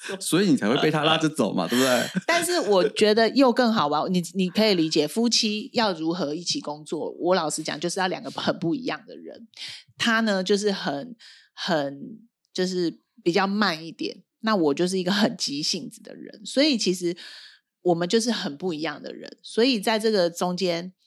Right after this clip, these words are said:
Speaker 1: 我觉得也是因为比较不一样，所以我，我可能会跟别人看的不一样，有些人会觉得说，啊，你们不一样，一定很，很多摩擦，很多吵架，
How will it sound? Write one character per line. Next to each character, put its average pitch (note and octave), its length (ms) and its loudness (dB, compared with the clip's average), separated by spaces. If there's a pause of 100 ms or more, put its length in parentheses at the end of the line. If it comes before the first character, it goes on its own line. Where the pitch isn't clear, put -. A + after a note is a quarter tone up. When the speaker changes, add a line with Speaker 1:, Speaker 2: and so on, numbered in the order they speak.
(460)
Speaker 1:
我 F3+ 140 2
觉 A3 200 4
得 D4 120 4
也 F#3 160 4
是 C4 160 0
因 B3 160 0
为 B3+ 120 4
比 F3 100 0
较 F3 160 2
不 F#3 240 -2
一 D3 140 -6
样， D#3 240 -2
所 G3+ 160 -2
以 F#3 240 -2 (680)
我， G#3 180 6
我 A#3 160 6
可 E4+ 140 2
能 G3 140 4
会 C4+ 100 6
跟 A#3 180 2
别 G#3 140 2
人 D#3 100 0
看 G3 200 -2
的 C#3 80 -6
不 D#3+ 160 -4
一 C#3+ 60 -2
样， D#3 140 -4
有 E3 140 2
些 C#4+ 140 4
人 A#3+ 100 4
会 B3+ 100 6
觉 G#3 120 2
得 F3 80 2
说， F#3 120 -2
啊， G#3 120 0
你 G3 100 -2
们 F3 100 -4
不 A#3+ 140 -2
一 G#3 40 -2
样， G#3 140 2
一 F#3 40 -2
定 F#3 120 2
很， F3 160 0
很 D3 160 -8
多 E3+ 140 -2
摩 D3+ 220 -4
擦， D3 340 -6
很 D3 100 -14
多 D3+ 160 0
吵 - 260 -6
架， - 220 -6